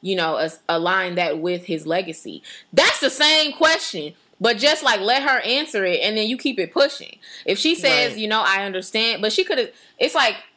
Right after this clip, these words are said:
Speaker 1: I think Gayle kinda already had her viewpoint that, that I don't think we should be, um,
Speaker 2: S-
Speaker 1: acting like he was perfect, kinda is what
Speaker 2: Mm-hmm.
Speaker 1: I, or not even perfect. I
Speaker 2: Okay.
Speaker 1: don't think he should be getting as much attention.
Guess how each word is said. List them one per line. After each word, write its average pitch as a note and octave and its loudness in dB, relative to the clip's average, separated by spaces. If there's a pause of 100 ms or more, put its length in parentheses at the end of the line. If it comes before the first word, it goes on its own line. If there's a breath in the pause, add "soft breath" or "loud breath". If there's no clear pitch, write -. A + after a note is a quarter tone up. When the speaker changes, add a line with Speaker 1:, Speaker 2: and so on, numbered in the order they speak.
(380)
Speaker 1:
I - 4
think B3 -4
Gayle A#3+ 2
kinda A#3+ -2
already G3+ 0
had G3 0
her F#3+ -2
viewpoint G#3+ -6
that, E3+ -2
that E3+ -2
I F#3+ 2
don't F#3+ -4
think F#3 -6
we F3+ -2
should F3 -6
be, D#3+ -4 (800)
um, D#3 -6 (440)
Speaker 2:
S- - -14 (340)
Speaker 1:
acting G3 -4
like D#3+ -4
he G3 -8
was D3+ -12
perfect, D3 -8
kinda C3+ -6
is C#3+ -6
what C#3+ -6
Speaker 2:
Mm-hmm. C#3 -6 (240 loud breath)
Speaker 1:
I, - 2
or B3+ 2
not G#4 4
even F4 -2
perfect. C#4+ 2
I G3 2
Speaker 2:
Okay. F#4+ 4
Speaker 1:
don't A#3+ 4
think C4+ -6
he C4 -4
should A3+ -10
be G3+ -6
getting G3 0
as F3+ -6
much F3+ -2
attention. F3 -4